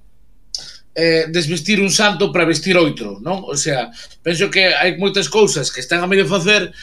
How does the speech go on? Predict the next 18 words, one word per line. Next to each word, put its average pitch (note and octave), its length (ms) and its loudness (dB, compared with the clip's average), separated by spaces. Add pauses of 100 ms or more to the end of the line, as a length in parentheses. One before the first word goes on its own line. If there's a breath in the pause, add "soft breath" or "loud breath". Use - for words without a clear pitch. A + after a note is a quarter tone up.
(220 loud breath)
que D3 160 -6
se C#3 80 -4
deberían F#3 380 4
ir, F#3 180 6 (160)
eh, E3 320 0
facendo G3+ 560 0 (220 loud breath)
antes F3 260 0
de F#3+ 80 -2
meterte F#3+ 480 0
a E3+ 80 0
un F3 80 0
proxecto F3 640 0
locura, F3 720 2 (400 loud breath)
eh, C3 320 -6
grandioso D3+ 640 0
como C#3+ 180 -6
este, - 320 -10
non? D#3+ 160 -14